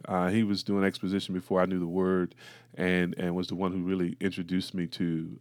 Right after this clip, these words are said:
uh, handling the scripture that way. So sitting under his preaching, and he has a, a remarkable gift for making the scripture clear. Um, and so he, he became my,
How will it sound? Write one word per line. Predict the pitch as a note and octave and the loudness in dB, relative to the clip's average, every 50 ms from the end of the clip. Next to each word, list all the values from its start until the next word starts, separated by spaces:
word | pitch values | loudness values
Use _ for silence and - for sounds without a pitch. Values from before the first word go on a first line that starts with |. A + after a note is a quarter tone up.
| - | -12
uh, | - - - - | -10 -8 -8 -8
handling | - - A#2 G#2+ G2 G2 F#2 F#2 | -4 0 2 2 2 2 0 -2
the | F2 E2 | -4 -6
scripture | - - - G2+ - - - E2 | -8 -4 -4 -4 -4 -4 -4 -2
that | E2+ E2 D#2+ - | -2 -2 -2 -2
way. | - F#2 E2+ E2 D#2+ E2 - - - - - - - - - | -2 -2 -2 -2 -2 -4 -8 -16 -20 -20 -20 -20 -20 -20 -16
So | - - A2+ G#2 F#2+ F#2 - - - - - | -2 2 4 4 4 2 -2 -10 -20 -16 -12
sitting | - - - - - D3+ C#3+ C#3 B2+ G#2 | -10 -8 -6 2 4 6 8 8 6 6
under | E2 A2+ A2+ A2 G#2+ G2 | 6 6 6 6 4 4
his | G2+ A2+ G#2+ - | 4 2 2 2
preaching, | - - - A2+ G#2+ - - G#2 G2+ | -2 -2 -2 -2 -2 0 -2 0 0
and | G2+ G2 G#2+ | 2 2 2
he | A2 | 4
has | A#2+ A#2 G#2 G2 | 6 4 6 6
a, | G2+ F#2+ F2+ - - | 4 2 2 0 -2
a | F#2+ G2 | -2 0
remarkable | F#2+ F#2+ G#2 G2+ F#2+ A2 A#2 B2+ C3+ C3 - B2+ G#2+ G#2+ G2+ | 0 2 0 2 4 6 8 8 8 8 6 2 2 2 0
gift | G2+ F#2+ G#2 G2+ F#2 - | 2 4 4 4 4 4
for | - G2 | 0 -2
making | F2+ F#2+ G2 - - F#2 | 0 0 0 0 0 -4
the | F#2 F2 | -4 -4
scripture | - - G#2 - - - F2 - - | -4 -4 -6 -6 -4 -10 -10 -10 -12
clear. | - - - A2 G2+ E2+ D#2 - A1+ - - - - - - - - - _ _ - - | -12 -6 -4 -2 -2 -2 -4 -6 -10 -12 -18 -20 -20 -20 -20 -20 -20 -20 _ _ -8 -4
Um, | G2+ F2+ F2 E2+ E2 E2+ E2+ F2+ F#2 F#2+ - - - - _ | -2 -2 0 0 0 -2 -4 -6 -8 -8 -10 -14 -18 -8 _
and | G2+ G2+ F#2 | -4 -4 2
so | - G#2+ | 4 6
he, | G#2 A2 A#2+ A#2 - | 6 6 6 4 4
he | A2 A#2 | 2 4
became | A2+ A2+ G#2+ - A2+ G2 F#2 | 4 2 4 6 6 6 6
my, | F#2+ F#2 F#2 | 6 2 2